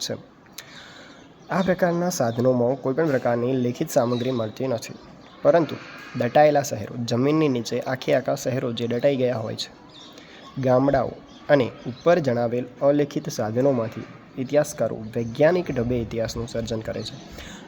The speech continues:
આ તમામ વસ્તુઓનો સાયન્ટિફિક મેથડથી અભ્યાસ કરી અને ઇતિહાસને સમજવાનો પ્રયત્ન કરવામાં આવે છે.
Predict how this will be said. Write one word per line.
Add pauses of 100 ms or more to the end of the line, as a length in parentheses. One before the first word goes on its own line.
(100)
આ
તમામ (280)
વસ્તુઓનો
સાયન્ટિફિક
મેથડથી
અભ્યાસ
કરી (100)
અને
ઇતિહાસને
સમજવાનો
પ્રયત્ન
કરવામાં
આવે
છે.